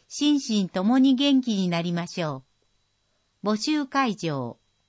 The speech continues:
桜町病院別館、桜町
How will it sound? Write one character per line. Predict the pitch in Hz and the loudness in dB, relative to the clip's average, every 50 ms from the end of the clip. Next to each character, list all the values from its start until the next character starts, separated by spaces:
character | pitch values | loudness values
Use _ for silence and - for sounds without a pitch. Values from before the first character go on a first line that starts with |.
| _ _ _ _ _ _ _ | _ _ _ _ _ _ _
桜 | _ - - 214 214 220 269 285 294 277 | _ -8 -6 -6 -4 -2 0 0 2 2
町 | 285 285 277 - 262 233 | 0 -2 -2 -2 -2 0
病 | 254 262 262 247 220 185 | 0 0 0 0 0 -2
院 | 170 156 147 135 135 | -2 -2 -2 -2 -4
別 | 151 156 165 - _ _ | -4 -6 -8 -8 _ _
館、 | - 202 196 185 170 160 151 151 - _ _ _ _ _ _ _ _ _ _ _ _ | -4 -2 -2 -2 -4 -6 -8 -12 -14 _ _ _ _ _ _ _ _ _ _ _ _
桜 | - 208 208 214 262 262 247 233 | -4 -4 -2 -2 -2 -2 -2 -2
町 | 220 - - 214 196 190 180 175 170 | -4 -4 -4 -4 -4 -2 -4 -6 -8